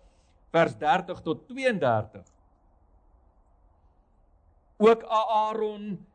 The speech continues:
en sy seuns moet jy salf en hulle heilig, sodat hulle vir my as priesters kan optree.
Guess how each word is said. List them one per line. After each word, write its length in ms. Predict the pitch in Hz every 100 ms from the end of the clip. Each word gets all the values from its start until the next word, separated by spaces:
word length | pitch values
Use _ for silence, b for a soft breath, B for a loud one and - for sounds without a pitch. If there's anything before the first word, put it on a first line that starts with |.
| _ _ _ _ _ _ -
en 260 | 196 202 202
sy 300 | - 196 190
seuns 1000 | - - 196 151 123 127 120 - - _ _ _ _ _
moet 360 | 127 160 180 180
jy 440 | 120 147 151 156 151 _ _
salf 800 | - - - 175 185 247 269 - - _ _ _ _ _ _ _ _ _ _ _ _
en 240 | - 170 160
hulle 260 | 143 135 110 85 92
heilig, 760 | 127 151 165 214 247 - - _ _ _ _ _ _ _ _ _ _ _ _ _ _ _ _
sodat 640 | - - - 190 185 175
hulle 280 | 165 160 269
vir 220 | 269 269
my 300 | 214 180 190 -
as 320 | 160 - - _ -
priesters 600 | 202 226 - - 240 -
kan 340 | - 139 110 -
optree. 680 | 180 185 - 208 214 254